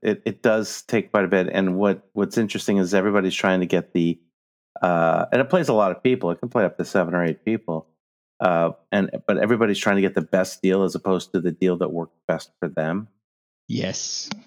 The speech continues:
Speaker 2: yes, yes, yeah. And there's, there's a couple of, there's a couple of mechanics in there which are, you, you help other people occasionally.
Speaker 1: Right.
Speaker 2: Um,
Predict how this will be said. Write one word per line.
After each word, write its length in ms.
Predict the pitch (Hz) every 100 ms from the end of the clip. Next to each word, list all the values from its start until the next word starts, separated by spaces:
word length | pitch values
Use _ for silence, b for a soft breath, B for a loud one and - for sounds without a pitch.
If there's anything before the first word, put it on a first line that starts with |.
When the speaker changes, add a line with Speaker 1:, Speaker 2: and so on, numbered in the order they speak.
| -
Speaker 2:
yes, 420 | 101 98 - -
yes, 280 | - - -
yeah. 140 | -
And 220 | - 123
there's, 240 | 127 135 -
there's 160 | 139 143
a 40 |
couple 320 | 147 190 202
of, 160 | 143 -
there's 140 | - 123
a 40 |
couple 280 | 127 185 240
of 40 | 247
mechanics 600 | 180 - 151 139 - -
in 180 | 98 101
there 440 | 101 101 98 98 B B B _ -
which 300 | 110 - -
are, 320 | 104 101 98 _
you, 220 | 120 135 127 B B -
you 100 | 147
help 360 | 117 190 269 175
other 200 | 117 98
people 400 | - 98 - 113
occasionally. 640 | - - 95 - - - _ _ _ _ _ _ _ B B B B
Speaker 1:
Right. 400 | 101 90 82 95
Speaker 2:
Um, 220 | 98 -